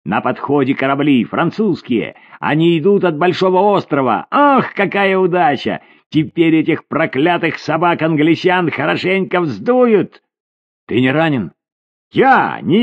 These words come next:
единой царапины! Я даже жалею, что все так быстро кончится! Вот здорово побывать в настоящем бою!»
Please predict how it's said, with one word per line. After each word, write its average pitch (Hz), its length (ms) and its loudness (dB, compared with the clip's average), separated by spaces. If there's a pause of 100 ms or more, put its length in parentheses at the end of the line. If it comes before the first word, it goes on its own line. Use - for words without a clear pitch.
единой 240 340 0
царапины! 175 800 -2
Я 170 140 -2
даже 180 340 0
жалею, 196 640 2
что 185 260 -4
все 196 200 -2
так 175 240 -4
быстро 175 360 -2
кончится! 139 760 -4 (180)
Вот 220 300 0
здорово 165 600 0
побывать 175 540 0
в 101 80 -10
настоящем 165 840 -4
бою!» 160 480 0